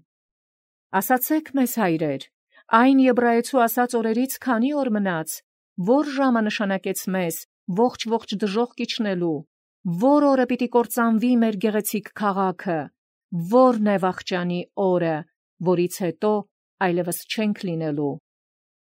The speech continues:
Որ օրն է ամեն բան ցնորք դառնալու,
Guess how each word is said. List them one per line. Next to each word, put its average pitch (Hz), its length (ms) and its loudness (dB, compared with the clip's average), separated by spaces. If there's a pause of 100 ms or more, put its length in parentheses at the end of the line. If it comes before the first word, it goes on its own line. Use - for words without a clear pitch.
(640)
Որ 233 360 4
օրն 185 280 2
է 175 100 0
ամեն 175 360 0
բան 170 240 0
ցնորք 170 440 -4
դառնալու, 156 640 -4